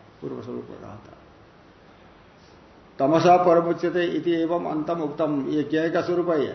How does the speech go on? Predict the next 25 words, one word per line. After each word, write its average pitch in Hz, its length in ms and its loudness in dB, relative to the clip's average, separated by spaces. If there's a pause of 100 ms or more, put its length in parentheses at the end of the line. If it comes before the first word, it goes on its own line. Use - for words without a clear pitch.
(140)
कहां 147 260 -2
से 175 120 -2
कहां 160 240 0
तक 220 380 -4 (880)
माने 107 400 -10 (240)
ज्ञेयम 165 360 4
एतत् 175 320 -2
प्रवक्ष्याम 165 540 -2
से 170 140 -4
लेकर 165 320 -2
के 185 120 -2
तमसा 170 460 0
परमुच्यते 165 720 0
तक, 151 280 -4 (1700)
यहां 139 220 -2
तक 147 180 -6
ज्ञेय 165 220 0
का 180 120 -2
स्वरूप 139 240 -6
है। 113 120 -10
द्वादश 151 320 0
श्लोक 165 320 -4
से 175 120 -4
लेकर 165 320 -2
के 208 240 -2